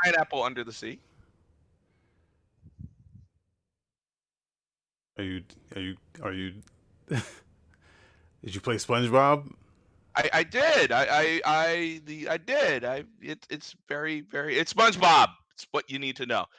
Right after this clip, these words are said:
Speaker 1: He lives in a pineapple under the sea. It's nautical nonsense. It's something you wish. It's a collectathon.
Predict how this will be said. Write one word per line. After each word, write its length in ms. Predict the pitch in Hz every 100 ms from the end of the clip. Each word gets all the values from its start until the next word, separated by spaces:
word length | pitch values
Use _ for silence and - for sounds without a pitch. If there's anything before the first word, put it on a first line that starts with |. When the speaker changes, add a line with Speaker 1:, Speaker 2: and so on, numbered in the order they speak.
| _
Speaker 1:
He 80 | 131
lives 300 | 151 175 175
in 80 | 175
a 60 | 165
pineapple 480 | 175 170 160 160 -
under 260 | 151 151
the 140 | 156 180
sea. 300 | - - - _ _ _ _ _ _ _ _ _ _ _ _ _ _ _ _
It's 200 | - 117
nautical 360 | 135 139 151 160
nonsense. 400 | 156 156 - 175
It's 100 | 165
something 360 | 185 185 180 165
you 140 | 160
wish. 520 | 143 151 - - - - _ _ _ _ -
It's 220 | 160 175
a 60 | -
collectathon. 920 | 170 180 - 147 143 120 104 90